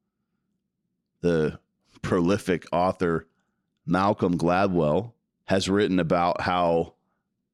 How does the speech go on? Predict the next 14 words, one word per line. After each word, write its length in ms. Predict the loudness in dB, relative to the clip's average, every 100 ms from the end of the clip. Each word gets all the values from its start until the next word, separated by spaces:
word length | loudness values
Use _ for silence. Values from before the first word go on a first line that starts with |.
| _ _
talent 520 | -6 -2 0 0 0 0
really 540 | 2 4 4 2 -2 _ _ _ _ _ _ _ _ _ _ -4
doesn't 440 | 0 2 2 0 0
mean 560 | 0 2 0 0 -4 -10 _ _ _ _ _ _ -16
quite 480 | -4 0 2 2 0
as 260 | -2 0 0
much 560 | 0 0 -2 -2 -4 -4
as 640 | -2 0 0 0 0 -2 -6 _ _ -6
preparation 960 | -2 -2 0 2 2 0 -2 -4 -6 -16 _ _ _ _ _
when 220 | -2 0
it 120 | 0 -2
comes 400 | -2 0 -2 -2
to 200 | -2 0
success. 840 | -2 -4 -2 -2 -2 -2 -4